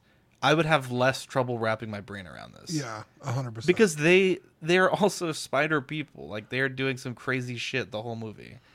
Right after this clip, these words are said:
Speaker 1: And I, I just, and Jason's saying if they really wanted to showcase the sculpt, he's very blocky and that would have been lost underneath the claw suit.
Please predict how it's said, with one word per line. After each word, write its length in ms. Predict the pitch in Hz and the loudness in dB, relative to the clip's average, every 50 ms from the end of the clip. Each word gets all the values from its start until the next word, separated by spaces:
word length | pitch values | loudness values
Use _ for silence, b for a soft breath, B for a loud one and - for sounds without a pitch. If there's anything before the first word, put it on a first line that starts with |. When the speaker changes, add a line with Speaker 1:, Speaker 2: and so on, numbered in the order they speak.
| b b b b b b b b _ _ _ _ _ _ | b b b b b b b b _ _ _ _ _ _
Speaker 1:
And 320 | 143 147 147 147 143 139 - - _ | -4 -2 -2 -2 -2 -4 -8 -8 _
I, 160 | - 135 143 - - - | -4 -4 -4 -4 -6 -8
I 100 | - 147 | -8 -8
just, 440 | - - 156 151 135 - - - b b b b b b b b | -8 -10 -10 -10 -10 -12 -16 -18 b b b b b b b b
and 100 | - 147 | -8 -2
Jason's 280 | 143 170 170 170 175 - | 0 0 0 0 -4 -2
saying 180 | - 170 151 147 | 0 0 0 0
if 120 | 139 127 | 0 0
they 140 | - 139 135 | 0 0 0
really 240 | 135 143 147 147 139 | 0 -2 -2 -2 -2
wanted 360 | 127 127 131 127 135 127 123 | 0 -2 -2 -2 -2 -2 -4
to 80 | 120 | -6
showcase 460 | 113 - 131 123 120 - 135 120 - - | -4 -4 -4 -6 -4 -4 -6 -6 -6 -8
the 60 | 110 | -10
sculpt, 400 | - - - 135 135 131 - - | -10 -4 -2 -2 -2 -2 -4 -8
he's 160 | - 120 110 | -12 -10 -6
very 140 | - 120 117 | -6 -6 -6
blocky 440 | 117 - 107 110 117 117 - - 117 | -6 -4 -4 -4 -4 -4 -6 -8 -8
and 80 | 107 | -8
that 120 | 107 101 107 | -8 -8 -8
would 80 | 113 | -8
have 80 | 113 107 | -8 -8
been 100 | 110 110 | -10 -8
lost 260 | 110 113 117 117 - | -6 -8 -8 -8 -10
underneath 240 | 107 110 110 113 - | -10 -10 -10 -10 -12
the 60 | 101 | -14
claw 220 | - - 117 113 | -12 -8 -8 -8
suit. 240 | 113 - - 143 131 | -8 -6 -8 -8 -8